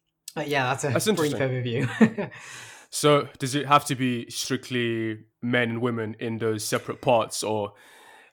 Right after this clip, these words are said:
Speaker 2: is it, is that a traditional thing, or are there good reasons for it?
Speaker 1: I think it's,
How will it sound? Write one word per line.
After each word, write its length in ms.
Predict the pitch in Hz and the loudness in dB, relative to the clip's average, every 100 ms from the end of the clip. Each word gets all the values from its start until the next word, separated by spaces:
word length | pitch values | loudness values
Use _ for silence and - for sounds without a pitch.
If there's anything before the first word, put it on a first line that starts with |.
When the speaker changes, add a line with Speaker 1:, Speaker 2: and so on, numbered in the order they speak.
| _ - | _ -6
Speaker 2:
is 140 | 110 | -2
it, 160 | 120 131 | -2 2
is 80 | |
that 120 | 127 127 | 2 2
a 20 | |
traditional 420 | 131 175 185 202 | 4 4 6 4
thing, 340 | 196 202 226 220 | 4 4 4 2
or 320 | 123 113 110 - - - | 2 2 -2 -8 -20 2
are 100 | - | 4
there 140 | 123 127 | 6 4
good 240 | 127 123 | 0 2
reasons 300 | 131 117 120 | 2 2 -2
for 240 | - 123 107 | 0 0 0
it? 80 | - _ - - _ _ _ _ | -6 _ -20 -20 _ _ _ _
Speaker 1:
I 80 | 190 | -10
think 420 | 180 - 269 - | -8 -2 -2 -2
it's, 460 | 127 - - - - | -10 -4 -4 -4 -10